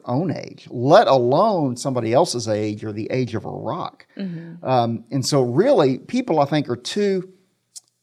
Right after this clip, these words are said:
Speaker 1: overly impressed by these dating methods because they involve math and they all seem kinda science-y and people,
Speaker 2: Mm-hmm.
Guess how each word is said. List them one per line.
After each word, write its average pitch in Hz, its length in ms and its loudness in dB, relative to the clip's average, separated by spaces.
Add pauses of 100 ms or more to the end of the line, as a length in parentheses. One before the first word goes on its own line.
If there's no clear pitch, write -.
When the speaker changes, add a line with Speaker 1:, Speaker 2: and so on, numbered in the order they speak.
(300)
Speaker 1:
overly 185 460 8
impressed 139 720 2
by 139 100 2
these 123 220 -4
dating 135 340 2
methods 131 300 -4
because 123 240 -4
they 135 160 0
involve 123 400 0
math 113 440 -4
and 107 120 -10
they 117 80 -2
all 127 160 0
seem 123 240 -8
kinda 113 260 -8
science-y 123 640 -6
and 117 140 -4
people, 196 240 -2
Speaker 2:
Mm-hmm. - 180 -8